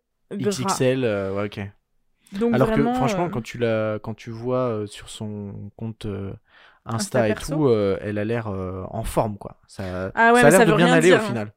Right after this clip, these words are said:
Speaker 1: <laughs> Intérieurement, elle était déglinguée, hein.
Speaker 2: <laughs>
Speaker 1: Non, mais c'est surtout que... Bah, elle a, elle a déjà fait une story où elle disait que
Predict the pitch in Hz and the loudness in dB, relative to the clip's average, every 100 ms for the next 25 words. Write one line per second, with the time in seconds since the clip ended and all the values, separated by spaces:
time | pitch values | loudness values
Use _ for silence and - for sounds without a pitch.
0 | - - 220 226 240 233 240 262 247 233 | -16 0 2 4 4 4 2 0 -2 0
1 | 240 202 214 185 175 262 240 240 240 220 | 2 0 -4 -4 0 0 2 0 2 2
2 | 190 196 - - 262 285 254 294 392 392 | 0 -4 -10 -4 0 0 0 2 4 4
3 | 262 - 214 202 - _ _ 202 233 247 | 2 4 2 2 0 _ _ 2 6 6
4 | 240 226 269 381 339 - 262 320 302 220 | 6 4 2 0 -4 -4 0 2 4 2
5 | 208 214 269 277 240 208 202 190 185 180 | -2 -2 -2 -2 -2 -2 -2 -4 -6 -10